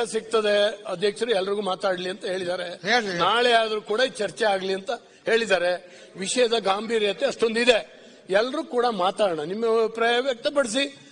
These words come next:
Speaker 1: ಕೇಳೋರು ಜನ ಇದ್ದಾರೆ, ಮೀಡಿಯಾಗಳಿದ್ದಾರೆ, ಎಲ್ಲದೂ ಕೂಡ ಹೊರಗಡೆ ಹೋಗ್ತದೆ. ಇವತ್ತೇನು ಗುಪ್ತವಾಗಿ ಈ ನಾಲ್ಕು ಗೋಡೆ ನಡುವೆ ಏನು ನಡೆಯೋದಿಲ್ಲ ಇದು ಕಾರ್ಯಕ್ರಮ. ನಾನು ಹೇಳೋದು, ನಾನು ಹೇಳೋದು, ಆ ಗುಂಪಿನಲ್ಲಿ ಇನ್ಯಾರೇ ಇದ್ರು ಕೂಡ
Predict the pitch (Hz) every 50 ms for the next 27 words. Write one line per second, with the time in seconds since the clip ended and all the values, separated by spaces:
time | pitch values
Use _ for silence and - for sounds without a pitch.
0 | - - - - _ _ _ _ - - 220 262 277 277 269 247 185 233 240 262
1 | 269 269 262 247 254 240 247 247 247 240 233 233 240 247 254 254 240 247 240 247
2 | 220 240 233 233 233 233 233 226 233 226 220 233 240 240 247 - 240 240 233 226
3 | 226 240 247 233 233 233 233 233 220 226 233 226 - 226 220 220 220 220 208 196
4 | 208 240 233 233 208 - - - - 175 226 - - 285 277 254 247 247 233 247
5 | 240 226 - - - - - 220 220 214 214 226 240 226 196 226 226 226 233 226
6 | 220 214 226 220 220 208 208 220 233 233 226 220 226 214 208 220 240 233 226 226
7 | 226 220 220 214 202 214 208 - - - - - - 214 214 233 226 226 214 220
8 | 208 202 208 - - - - - - - - - - - - - 156 175 214 277
9 | 302 320 302 277 277 262 233 196 170 160 170 196 240 262 - - - - - -
10 | - - - _ _ _ - 180 208 254 269 285 285 285 277 254 226 220 214 226
11 | 208 214 220 185 208 285 330 320 320 330 294 269 247 214 170 147 135 139 175 -
12 | - - - - - - - _ _ - - - - - 233 240 254 262 254 262
13 | 294 330 359 349 339 302 247 254 226 - - 165 131